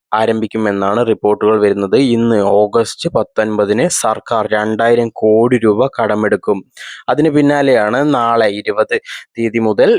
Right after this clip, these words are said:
പെൻഷൻ വിതരണം ചെയ്യാൻ ആരംഭിക്കുമെന്നാണ് വിവരം ലഭിക്കുന്നത്. റിസർവ് ബാങ്കിന്റെ ഇക്യുബേർ പ്ലാറ്റ്ഫോം വഴി ജൂലൈ ഒന്നിന് കടമെടുക്കുമെന്നായിരുന്നു നേരത്തെ പുറത്തുവിട്ട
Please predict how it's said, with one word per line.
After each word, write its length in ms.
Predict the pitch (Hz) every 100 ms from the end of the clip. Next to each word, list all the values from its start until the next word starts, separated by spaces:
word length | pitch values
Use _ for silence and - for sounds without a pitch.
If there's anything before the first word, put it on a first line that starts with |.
| - -
പെൻഷൻ 380 | 120 120 - 135
വിതരണം 420 | 127 120 117 135
ചെയ്യാൻ 320 | - 120 117 104
ആരംഭിക്കുമെന്നാണ് 960 | 107 113 120 113 123 117 101 98 107 123
വിവരം 340 | 110 104 104
ലഭിക്കുന്നത്. 560 | 101 98 101 101 101 101 92 _ _ - - 113
റിസർവ് 380 | 113 - 117 117
ബാങ്കിന്റെ 380 | 120 120 117 113
ഇക്യുബേർ 480 | 110 110 123 117 117 -
പ്ലാറ്റ്ഫോം 480 | 113 110 - 120 113
വഴി 240 | 107 123 151
ജൂലൈ 420 | 120 117 117 120 113 87 -
ഒന്നിന് 500 | 110 117 127 127 117 185 - _
കടമെടുക്കുമെന്നായിരുന്നു 1300 | - 127 139 139 135 143 135 135 127 123 113 107 117 151
നേരത്തെ 540 | 127 117 117 113 120
പുറത്തുവിട്ട 520 | 117 113 - 110 107